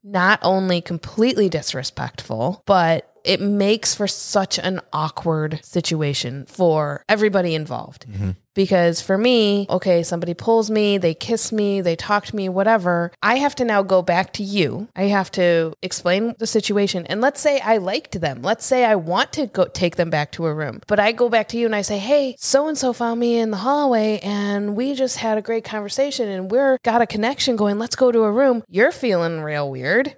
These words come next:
Speaker 1: How are you gonna take that?
Speaker 2: Right.
Speaker 1: And now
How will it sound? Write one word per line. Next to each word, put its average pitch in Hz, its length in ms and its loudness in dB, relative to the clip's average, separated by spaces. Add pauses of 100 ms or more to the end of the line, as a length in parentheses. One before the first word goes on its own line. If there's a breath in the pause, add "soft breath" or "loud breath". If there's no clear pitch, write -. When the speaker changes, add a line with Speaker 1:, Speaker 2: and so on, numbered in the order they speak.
Speaker 1:
How 208 180 -2
are 196 100 2
you 208 200 -2
gonna 208 180 -2
take 143 300 -8
that? 151 200 -6
Speaker 2:
Right. 92 220 -6 (220)
Speaker 1:
And 226 140 2
now 262 480 4